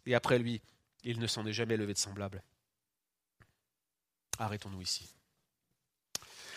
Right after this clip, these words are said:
Seigneur, merci pour ta parole que nous avons lue encore aujourd'hui. Tu as créé le monde par ta parole, tu as ordonné des choses, elles sont venues à l'existence.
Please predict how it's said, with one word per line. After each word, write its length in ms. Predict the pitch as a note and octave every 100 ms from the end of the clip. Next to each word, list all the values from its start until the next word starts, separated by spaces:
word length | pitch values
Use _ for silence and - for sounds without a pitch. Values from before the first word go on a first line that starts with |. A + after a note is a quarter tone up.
| - - - - - - - - -
Seigneur, 300 | F3 F3 E3+
merci 300 | D#3+ - D#3+
pour 180 | D3
ta 100 | -
parole 400 | D3 D3 C3+ C3+ A#2 - - - -
que 80 | B2
nous 160 | A#2+
avons 180 | B2 B2+
lue 120 | C#3
encore 260 | C3+ - B2
aujourd'hui. 600 | B2+ B2+ A#2 A2 - - - F#2+ - - _ _ _ - - _
Tu 160 | - B2
as 80 |
créé 240 | A#2+ D3+ D3
le 80 | D3
monde 180 | D#3
par 160 | D3+ C3+
ta 120 | C#3+
parole, 480 | - B2+ C3 D3 B2 - - _ _ -
tu 140 | -
as 80 | C3
ordonné 420 | D3+ D3+ D#3 D3 C#3
des 140 | C3
choses, 340 | - C3 A#2+
elles 120 | A2+ A2
sont 180 | B2
venues 220 | A2 A#2+ A#2
à 40 |
l'existence. 800 | A2 G#2 G#2+ - F#2+ - -